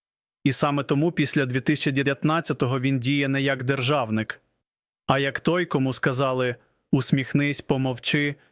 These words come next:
відійди від мікрофону, видай підпис, обізви критика агентом».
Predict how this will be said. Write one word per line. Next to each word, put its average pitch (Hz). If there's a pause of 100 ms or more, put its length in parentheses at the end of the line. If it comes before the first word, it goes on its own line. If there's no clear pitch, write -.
(120)
відійди 139
від 131
мікрофону, 139 (260)
видай 135
підпис, 139 (220)
обізви 135
критика 135
агентом». 120